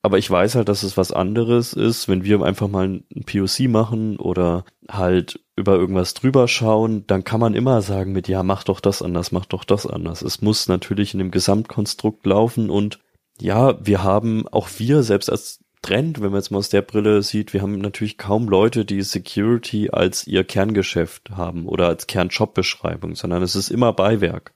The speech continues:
Ist oft schade, weil sie es oft noch konzentrierter gerne machen würden, aber es ist halt nun mal die Realität. Und wenn ich dann natürlich, ja, wie bei deinem alten Arbeitgeber,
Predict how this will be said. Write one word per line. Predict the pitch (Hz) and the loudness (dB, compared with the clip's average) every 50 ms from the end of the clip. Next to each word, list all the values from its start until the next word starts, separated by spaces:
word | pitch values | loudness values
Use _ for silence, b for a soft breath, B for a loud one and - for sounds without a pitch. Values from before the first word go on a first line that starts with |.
| _ _ | _ _
Ist | - - | -10 -4
oft | - 98 - - | -4 -4 -4 -4
schade, | - - 104 107 127 143 131 113 | -2 0 2 2 4 4 4 4
weil | 101 95 | 4 2
sie | 98 101 | 2 0
es | 98 98 - | -2 -2 0
oft | - 101 - - - | -4 -4 -4 -6 -8
noch | - 87 92 92 - _ | -6 -6 -6 -6 -10 _
konzentrierter | - 101 90 - - 95 - - - 151 - 156 131 | -6 -6 -4 -4 -4 -6 -4 2 0 2 4 4 2
gerne | 123 120 117 117 113 | 2 0 0 -2 -2
machen | 113 117 113 117 110 107 | -4 -4 -4 -6 -6 -4
würden, | 110 110 107 101 | -4 -4 -2 -4
aber | 98 98 | -4 -4
es | 101 - | -4 -6
ist | 107 110 - | -4 -2 -2
halt | 117 113 | -2 -2
nun | 110 107 107 | -2 -4 -4
mal | 104 104 | -4 -4
die | 104 | -4
Realität. | 98 101 98 95 95 98 98 95 - 107 90 87 - B B B B B B B B B B B B B B _ | -2 0 0 0 0 0 -4 -6 -2 -2 -2 -2 -2 B B B B B B B B B B B B B B _
Und | - 110 104 101 95 | 0 0 0 2 4
wenn | 107 101 107 | 2 2 2
ich | 117 117 - | 2 2 2
dann | 107 107 | 2 4
natürlich, | 107 104 101 - - 117 113 117 117 117 - - - - _ _ _ _ - | 4 0 0 0 -2 0 0 0 0 -2 -4 -12 -18 -20 _ _ _ _ -6
ja, | 95 90 101 127 151 127 - - | -4 -2 -2 -2 -2 -4 -6 -6
wie | - | -2
bei | 92 98 95 | 2 4 4
deinem | 98 95 92 | 4 4 2
alten | 90 95 95 - - 90 | 2 0 -2 0 0 0
Arbeitgeber, | 90 92 101 104 - - 113 113 113 120 120 120 | 0 2 2 0 0 0 -2 0 2 2 0 0